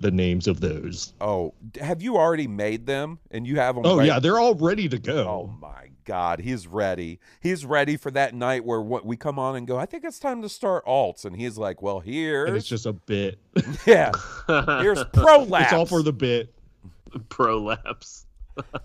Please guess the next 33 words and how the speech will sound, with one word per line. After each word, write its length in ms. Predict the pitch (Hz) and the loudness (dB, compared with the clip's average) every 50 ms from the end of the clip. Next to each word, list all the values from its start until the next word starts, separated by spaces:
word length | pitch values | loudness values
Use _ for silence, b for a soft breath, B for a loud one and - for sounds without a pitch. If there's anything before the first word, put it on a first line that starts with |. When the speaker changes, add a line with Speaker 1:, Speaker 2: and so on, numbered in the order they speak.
| - _ _ - | -14 _ _ 2
Speaker 2:
What 160 | - 156 156 | 6 6 8
about 260 | 127 135 135 120 - | 8 8 6 4 4
you, 120 | 127 123 107 | 0 -4 -6
Steve? 360 | - - - 95 90 90 82 | -6 -6 -8 -8 -6 -8 -8
You 120 | 98 104 104 | -6 -4 -4
have 120 | 101 95 | -2 -2
anything 400 | 101 95 95 92 - 110 95 92 | -2 -4 -4 -6 -6 -8 -6 -6
else 260 | 95 101 98 101 - - | -6 -6 -6 -6 -8 -12
to 300 | - 113 104 95 95 92 - | -10 -8 -6 -6 -8 -8 -8
add? 400 | - 98 95 98 98 104 104 - - _ _ _ _ _ _ _ _ _ _ - - | -8 -6 -4 -4 -4 -6 -8 -12 -18 _ _ _ _ _ _ _ _ _ _ -16 -6
Speaker 3:
Nah, 320 | - 147 170 202 185 160 | -4 -2 0 0 0 -2
it's 140 | 131 123 - | -4 -6 -8
just 160 | 135 123 - - | -12 -14 -6 -6
good 140 | 131 127 | -4 -4
to 60 | 127 117 | -4 -6
be 200 | 104 123 120 117 | -4 -4 -4 -4
doing 420 | 104 101 110 110 113 113 110 107 107 | -4 -4 -4 -2 -2 -2 -4 -6 -6
these 360 | 107 107 107 107 104 101 - - _ | -6 -6 -6 -6 -6 -8 -14 -16 _
games 340 | - 104 98 101 107 104 95 | -6 -4 -4 -4 -6 -8 -10
with 100 | 98 90 | -14 -10
my 120 | - 101 98 | -10 -10 -8
dudes. 340 | 95 104 113 120 101 - | -4 -4 -4 -4 -4 -4
I 80 | 98 95 | -4 -4
enjoy 380 | 98 98 95 101 101 101 101 98 95 98 _ - | -4 -4 -2 -2 0 0 0 -2 -2 -6 _ -4
playing 220 | 107 104 101 101 | 0 0 2 2
Speaker 2:
Yeah. 60 | 98 | 0
Speaker 3:
this 160 | 90 90 87 - | -2 -6 -6 -4
kind 160 | - 90 85 | -4 -4 -4
of 60 | 85 | -6
stuff. 300 | - - - 82 82 - - | -8 -10 -8 -8 -8 -8 -8
So, 280 | - - 90 85 85 B B B B B B | -6 -6 -6 -6 -6 B B B B B B
and, 120 | 123 135 143 | 0 2 2
and, 260 | - 147 143 135 131 | 0 0 -2 -2 -4